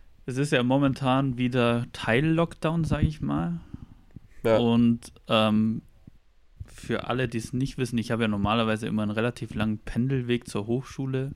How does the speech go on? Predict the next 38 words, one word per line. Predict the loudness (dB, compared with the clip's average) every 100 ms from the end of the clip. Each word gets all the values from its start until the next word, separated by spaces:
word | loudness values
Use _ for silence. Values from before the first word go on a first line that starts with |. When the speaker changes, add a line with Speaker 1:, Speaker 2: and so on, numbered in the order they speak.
| -14 _ _ _ -10
Speaker 1:
Und | -4 -4
es | -4
kommt | -4 -2
natürlich | -4 0 0 2
meinen | 0 -2
Finanzen | -2 -2 0 -2 -2
mal | 0 0
wieder | 0 -2
sehr | -2 -2 -2
zugute, | -6 -4 -2 -2
dass | -2 -2
jetzt | -4 -4
wieder | -4 -6 -8 -4
alles | -2 -2 -4
komplett | -4 -2 0 -2 -2
online | -2 0 0 -2
ist | -4 -4
und | -4
ich | -4 -6 -8 -12 -12 -10 0
nicht | 0 2 2
mehr | 2
ins | 2
Auto | 0 0 0
sitzen | -2 -4 -2
muss | -2 -2
und | -2 -2
weite | -4 -6
Strecken | -6 -8 -8
fahren | -8 -6 -4 -4
muss. | -6 -10 -10
Also | -8 -6 -6 -6 -8 -10 -12 -18 -6
dementsprechend | -4 -2 -4 -4 -4 -4
geht's | -6 -4
mir |
noch | -6 -6
ganz | -8 -8
gut. | -8 -12 -12 -20 -20 -20 -20 -20 -14
Speaker 2:
Mhm. | -8 -6 -8